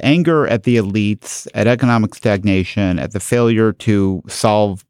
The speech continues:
the country's problems leads to these populist upsurges. Populist-backed governments or leaders n-, come into power.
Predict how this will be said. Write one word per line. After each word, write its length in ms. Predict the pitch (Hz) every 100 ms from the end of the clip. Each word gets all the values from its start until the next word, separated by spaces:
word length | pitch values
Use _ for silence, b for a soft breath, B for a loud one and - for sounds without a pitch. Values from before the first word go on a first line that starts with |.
| -
the 120 | 113
country's 420 | - 110 - 101
problems 640 | - 101 92 95 95 - -
leads 500 | 104 113 113 90 -
to 340 | - 101 95
these 340 | 85 95 85 - _ _ -
populist 760 | 110 110 120 104 95 - - _ _ _ _ _ -
upsurges. 840 | 123 - - 98 90 76 73 101 _ _ _ _ _ _
Populist-backed 840 | 131 123 139 110 98 - 110 110 -
governments 580 | 104 92 101 95 101
or 80 | 101
leaders 400 | 98 104 98 90
n-, 120 | 101 - -
come 200 | 110 107
into 160 | 95
power. 340 | 98 87 80